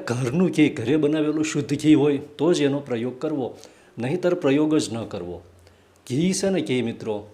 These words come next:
દેશી ઘી, એ સ્મૃતિ, બુદ્ધિ, અગ્નિ, વીર્ય, ઓજસ,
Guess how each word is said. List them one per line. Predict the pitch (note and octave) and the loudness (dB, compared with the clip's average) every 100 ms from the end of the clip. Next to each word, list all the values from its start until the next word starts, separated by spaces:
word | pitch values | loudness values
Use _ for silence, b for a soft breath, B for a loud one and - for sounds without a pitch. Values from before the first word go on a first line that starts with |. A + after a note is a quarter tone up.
| - | -6
દેશી | C3+ C#3+ - - | -2 -2 -2 -6
ઘી, | - C3+ - - - b b b b | -2 -2 -2 -6 -18 b b b b
એ | E3+ | -6
સ્મૃતિ, | - C#3 D#3 D#3 D3+ D#3 | -2 -2 0 2 2 2
બુદ્ધિ, | C3 A#2+ - C#3+ C3+ C3 - | -4 -6 -6 -4 -2 -2 -8
અગ્નિ, | C#3 D3 C#3+ C#3 C#3 B B G#2 | -4 0 2 0 -2 B B -4
વીર્ય, | B2 D#3+ D#3+ | -2 2 2
ઓજસ, | D3+ A#2+ B2+ C#3 C3+ | 0 -2 -2 -2 -4